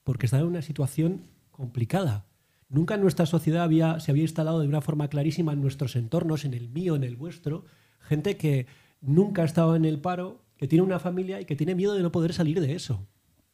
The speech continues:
Y ese es el auténtico drama que tenemos en nuestra sociedad.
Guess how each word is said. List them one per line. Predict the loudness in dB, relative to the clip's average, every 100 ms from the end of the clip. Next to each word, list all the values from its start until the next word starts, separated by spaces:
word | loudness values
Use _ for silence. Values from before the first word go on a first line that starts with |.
| 0
Y | 0
ese | 0
es | -2
el | -2 0
auténtico | -2 -2 -2 0 0 0
drama | 0 0 -2
que | -2
tenemos | -4 -4 -2
en |
nuestra | -2 -2
sociedad. | -4 -4 -6 -8 -10